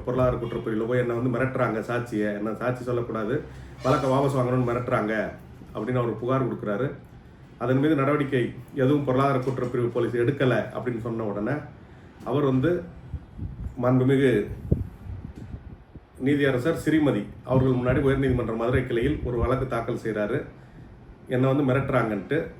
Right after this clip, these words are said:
அதை வந்து விசாரித்து சட்டப்படியான உரிய நடவடிக்கை எடுக்க வேண்டும் அப்படின்னு சொல்லி பன்னெண்டு பன்னெண்டு ரெண்டாயிரத்தி இருபத்தஞ்சு நேற்று சென்னை உயர்நீதிமன்றத்தின் மதுரை கிளையில் மாண்புமிகு நீதியரசர் ஸ்ரீமதி அவர்கள் ஒரு உத்தரவு பிறப்பிச்சிருக்காங்க.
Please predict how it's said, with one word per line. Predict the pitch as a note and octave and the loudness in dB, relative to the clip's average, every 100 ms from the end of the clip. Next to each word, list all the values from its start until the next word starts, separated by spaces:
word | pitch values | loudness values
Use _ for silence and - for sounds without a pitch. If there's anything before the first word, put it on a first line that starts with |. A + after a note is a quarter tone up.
| - | -12
அதை | - B2 | -2 0
வந்து | C#3 D3+ | 2 2
விசாரித்து | C3+ D3 C#3+ C3 F#3+ | 2 2 2 2 0
சட்டப்படியான | E3 C3 C3+ C3+ C#3 C3 A#2+ G#2+ | 2 2 0 2 2 4 2 -2
உரிய | C3 C3+ C#3+ | 0 2 4
நடவடிக்கை | B2+ C3 B2+ B2 | 4 4 2 0
எடுக்க | A#2 A#2+ | 0 0
வேண்டும் | A2+ G#2+ G#2 | 0 0 -2
அப்படின்னு | A2 B2 A#2+ | -4 -2 -2
சொல்லி | - G#2+ C3+ D#3+ - - - - - - - - | -2 -2 0 -2 -4 -18 -20 -20 -18 -18 -12 0
பன்னெண்டு | B2+ D3 D#3 D3+ | 4 6 6 4
பன்னெண்டு | C#3 C3+ C3 | 2 2 2
ரெண்டாயிரத்தி | C3 B2 B2 A#2+ | 2 4 4 2
இருபத்தஞ்சு | A2 G#2+ G#2+ | -2 0 2
நேற்று | C#3 B2+ A#2 G#2 - - | 2 0 -2 -4 -10 -20
சென்னை | - C#3 C3 | -8 0 2
உயர்நீதிமன்றத்தின் | C3 B2+ A#2+ A#2 A2 A2 - C#3+ | 4 4 2 0 -2 -6 -6 -2
மதுரை | C3+ B2 B2+ | 0 2 2
கிளையில் | B2+ B2+ D3+ - - - - - - - - - - | 0 0 0 -4 -14 -12 -10 -10 -12 -18 -8 -2 0
மாண்புமிகு | B2+ C3 C3 C3+ | 2 2 4 4
நீதியரசர் | C3+ C3 C#3 A#2+ A#2 - - - - - | 4 4 4 2 0 -2 0 -2 -2 -4
ஸ்ரீமதி | D#3 D3+ B2 A#2+ | 2 6 6 6
அவர்கள் | A2 G2+ - - - | 2 0 -4 -6 -4
ஒரு | - A#2+ | 0 0
உத்தரவு | B2 C#3 C3 B2 | 0 2 2 2
பிறப்பிச்சிருக்காங்க. | B2 - A2 - G2+ A2+ | -2 -2 -4 -2 -2 -4